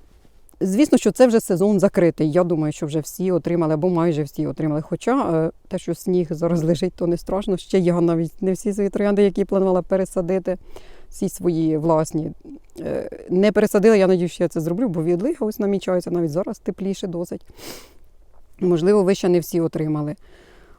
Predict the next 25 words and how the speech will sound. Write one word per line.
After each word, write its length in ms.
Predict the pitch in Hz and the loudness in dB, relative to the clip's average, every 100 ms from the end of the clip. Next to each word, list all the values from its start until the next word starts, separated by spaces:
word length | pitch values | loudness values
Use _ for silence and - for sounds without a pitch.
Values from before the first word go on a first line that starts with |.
| - | -2
Але 260 | 180 180 | 2 4
якщо 340 | 175 170 - 240 | 4 2 2 2
так, 340 | - 156 143 | 2 0 -2
ви 100 | 165 | -2
навіть 240 | 165 156 165 | -2 -2 -4
отримали 540 | 208 233 220 202 190 | 0 2 4 2 2
і 140 | 170 | 0
було 360 | 151 160 180 196 | -2 -2 0 -2
щось 320 | - 180 - | -2 -4 -2
не 100 | 170 | -4
так, 360 | - 160 156 - | -2 -4 -4 -8
то 360 | - 151 151 - _ - - - _ _ - | -8 -6 -6 -10 _ -20 -20 -20 _ _ -10
якщо 280 | 160 240 | -2 2
вам 120 | 240 214 | 2 2
пише 300 | 185 196 170 | 0 0 -4
продавець 720 | - 160 151 143 143 - 185 | -4 -2 -2 -2 -4 -8 -10
або 360 | 147 165 180 - | -8 -4 -4 -6
дзвонить, 460 | 151 156 170 175 143 - - - | -6 -2 2 2 0 -6 -18 -6
є 160 | 160 | -4
такі 200 | 175 - | -2 -4
продавці, 440 | 185 180 156 - 202 | -4 -4 -4 -4 -2
які, 260 | 196 180 | -2 0
ну, 160 | 180 175 | 0 2
дуже 260 | 160 196 180 | 0 0 0
переживають 800 | 160 151 143 139 156 160 - | 0 -2 -4 -4 -6 -8 -12